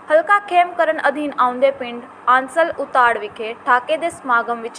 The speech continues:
ਚੱਲ ਰਹੇ ਡੀ ਜੇ ਦੌਰਾਨ ਠਾਕਾ ਸਮਾਗਮ ਵਿੱਚ ਆਏ ਰਿਸ਼ਤੇਦਾਰ ਵੱਲੋਂ ਡੀ ਜੇ 'ਤੇ ਪਰਚੀਆਂ ਚੁਗਣ ਵਾਲੇ ਸੋਲਾਂ ਸਾਲ ਨੌਜਵਾਨ ਕੋਲੋਂ ਪੈਸੇ ਲੈਣ ਨੂੰ ਲੈ ਕੇ ਹੋਈ ਬਹਿਸ ਵਿੱਚ ਨੌਜਵਾਨ ਦਾ ਗੋਲੀ ਮਾਰ ਕੇ ਕਤਲ ਕਰ ਦਿੱਤਾ ਗਿਆ ਹੈ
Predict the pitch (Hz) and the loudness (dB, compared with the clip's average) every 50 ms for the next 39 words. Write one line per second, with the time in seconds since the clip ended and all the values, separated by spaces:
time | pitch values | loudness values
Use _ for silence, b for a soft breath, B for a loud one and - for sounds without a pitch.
0 | - - 254 240 240 254 233 226 226 226 220 190 220 226 226 262 277 269 - 240 | -4 0 0 0 2 0 -2 -2 -2 -4 -6 -6 -8 -8 -4 -2 -2 0 0 0
1 | 226 214 208 190 185 185 - B B B B B - - 262 262 262 330 320 349 | 0 0 0 0 -2 -4 -8 B B B B B -2 0 0 0 4 2 2 0
2 | 339 339 320 285 262 254 254 254 247 240 247 247 - - - 220 226 233 226 247 | 0 0 0 0 2 2 0 -4 -4 -8 -10 -12 -6 -2 0 0 0 0 -2 -6
3 | 240 - - 233 226 220 226 208 202 202 185 185 190 185 185 185 190 196 - - | -8 -4 -4 -4 -2 0 0 0 2 0 0 -4 -8 -6 -4 -6 -6 -6 -10 -8
4 | - 254 262 262 320 339 339 320 311 311 - 269 240 240 233 - 254 233 247 247 | -6 -6 -4 0 0 0 2 2 0 0 2 0 0 0 -2 -8 -10 -8 -6 -8
5 | 254 - - - - - 277 269 320 330 330 302 277 254 247 254 254 - 277 269 | -8 -10 -16 -20 -10 -8 0 0 0 0 2 0 0 2 2 0 -2 0 0 2
6 | 285 311 339 330 339 320 269 262 254 247 254 247 240 233 240 240 226 220 220 220 | 2 2 2 0 0 0 0 0 0 -2 -6 -8 -8 -8 -8 -4 -4 -4 -4 -6
7 | 208 - 214 196 196 196 214 B B B B B B B - 262 269 277 - 359 | -8 -8 -8 -6 -6 -8 -10 B B B B B B B -2 -2 -2 0 0 0
8 | 359 339 330 302 285 277 269 262 269 262 254 247 233 214 214 - 233 233 233 220 | 0 2 2 2 2 0 0 -4 -6 -4 -2 -2 -2 -4 -4 -4 -4 -4 -4 -4
9 | 240 226 - - 208 202 196 196 208 - - 202 208 - - - - 240 247 285 | -8 -8 -6 -4 -4 -2 -2 -4 -4 -6 -10 -16 -18 -18 -18 -20 -14 -6 0 0
10 | 311 302 294 277 254 240 240 226 208 233 220 226 226 226 - 240 247 262 294 320 | 0 0 0 -2 -2 -2 -2 -2 0 0 0 0 0 -2 0 2 2 2 2 0
11 | 320 311 285 254 226 220 - 254 247 - 240 233 - 240 247 240 262 247 220 - | -4 -2 -2 0 0 0 -2 -4 -4 -4 -6 -6 -4 -6 -4 -2 -4 -4 -4 -6
12 | 208 208 - 226 226 214 202 196 180 175 175 175 170 | -10 -6 -4 -4 -4 -4 -4 -8 -6 -8 -8 -10 -14